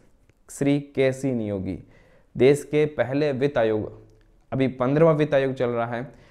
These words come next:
और उसका जो कार्यकाल रहेगा वो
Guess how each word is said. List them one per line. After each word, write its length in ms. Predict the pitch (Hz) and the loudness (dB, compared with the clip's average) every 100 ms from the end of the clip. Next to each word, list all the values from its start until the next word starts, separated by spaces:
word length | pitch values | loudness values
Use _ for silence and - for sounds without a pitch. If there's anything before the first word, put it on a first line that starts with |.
| - - | -12 0
और 200 | 117 113 | 0 2
उसका 360 | 131 127 135 | -4 -2 0
जो 200 | 131 131 127 - - | 2 0 -2 -10 -2
कार्यकाल 360 | 123 127 127 123 | 2 2 2 2
रहेगा 340 | 107 113 117 | 2 0 0
वो 420 | 110 110 - - | 0 -2 -6 -14